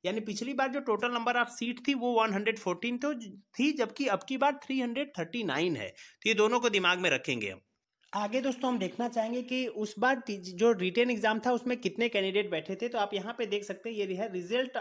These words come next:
result of written test for the post of T G T W E against K V S advertisement number fourteen। उसमें जो रिटन टेस्ट में जितने लोग बैठे थे उनके सभी के मार्क्स है। तो हाईएस्ट मार्क्स आप यहाँ पे देख लीजिए, उस बार उमेश चंद्रा के हाईएस्ट मार्क्स वन हंड्रेड नाइनटीन थे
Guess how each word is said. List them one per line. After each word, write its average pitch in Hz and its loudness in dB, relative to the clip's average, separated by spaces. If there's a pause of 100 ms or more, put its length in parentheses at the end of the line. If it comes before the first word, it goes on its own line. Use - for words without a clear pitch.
(140)
result 247 -2
of 240 0
written 185 -2
test 240 -6
for 196 0
the 196 -4
post 208 -4
of 214 -6
T 180 -2
G 170 -8
T 214 -6
W 202 -4
E 240 -2
against 202 -6
K 165 -4
V 196 -4
S 196 -8
advertisement 175 -6
number 226 -4
fourteen। 165 -4 (440)
उसमें 262 2
जो 277 2
रिटन 220 0
टेस्ट 277 -2
में 277 2
जितने 240 0
लोग 269 4
बैठे 240 0
थे 247 -2
उनके 240 -4
सभी 220 -4
के 226 -4
मार्क्स 190 -4
है। 269 -6
तो 269 0
हाईएस्ट 202 -2
मार्क्स 233 -4
आप 226 -2
यहाँ 196 -2
पे 202 -6
देख 196 -6
लीजिए, 202 -6
उस 233 -8
बार 226 0
उमेश 208 -4
चंद्रा 202 -2
के 220 -6
हाईएस्ट 190 -4
मार्क्स 214 -6
वन 196 -4
हंड्रेड 196 -4
नाइनटीन 151 -4
थे 269 0